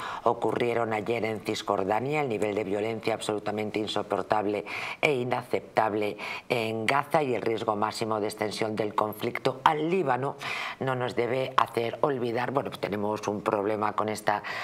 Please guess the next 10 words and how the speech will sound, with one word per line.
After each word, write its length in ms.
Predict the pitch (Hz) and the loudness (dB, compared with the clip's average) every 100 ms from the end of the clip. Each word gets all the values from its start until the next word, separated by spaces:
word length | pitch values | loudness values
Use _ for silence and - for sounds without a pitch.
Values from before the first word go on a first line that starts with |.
| - | -6
noticia 640 | 107 107 110 104 127 117 117 | -4 0 0 0 0 0 0
que 160 | 113 | -2
a 100 | 101 | 0
todas 340 | - 117 110 113 | 0 2 0 0
luces, 380 | 113 107 113 | -2 0 0
¿verdad?, 360 | 104 107 104 113 - - - - | 2 4 4 2 -2 -6 -6 0
está 540 | 123 - - 113 113 | 0 2 4 6 6
equivocada 760 | 113 120 117 110 120 120 120 110 - - - | 4 0 0 2 4 4 4 2 -2 -8 0
en 200 | 131 127 | 0 0
su 480 | 117 123 113 113 | -2 0 2 2